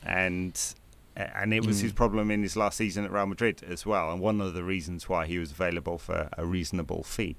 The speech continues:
Speaker 1: So it's a challenge there. He's, he's basically the same age. United have to get him fit, because you talk about a, a defender who could take United to, you know, challenging for the title. You imagine,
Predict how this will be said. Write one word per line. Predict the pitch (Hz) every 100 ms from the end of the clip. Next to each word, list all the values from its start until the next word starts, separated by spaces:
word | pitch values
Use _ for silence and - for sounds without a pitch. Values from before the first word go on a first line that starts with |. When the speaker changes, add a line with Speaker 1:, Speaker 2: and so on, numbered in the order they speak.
| -
Speaker 1:
So | - 107 101
it's | 135 -
a |
challenge | 127 131 123 123 113
there. | 135 110
He's, | 98 98 -
he's | 98 85
basically | - 87 - 78 87
the | 82
same | 95 85
age. | 87 90 87 78 - -
United | 101 95 90 95
have | 80 80 95
to | -
get | - 87
him | 85
fit, | - 104 -
because | 92 - 90 82 -
you | 95
talk | 92 98
about | 87 87
a, | 87 85 - 90
a |
defender | 80 95 101 95
who | 85 101
could | - 110 -
take | 98 101
United | 98 92 - 98
to, | - 95 85 - - - - - - -
you | 90
know, |
challenging | 90 123 120 113 110 107 110 110
for | - 110 101 101 98 - - - -
the | 98
title. | 92 107 113 147 160 151 - - - - - -
You | 113 110
imagine, | 104 110 107 101 110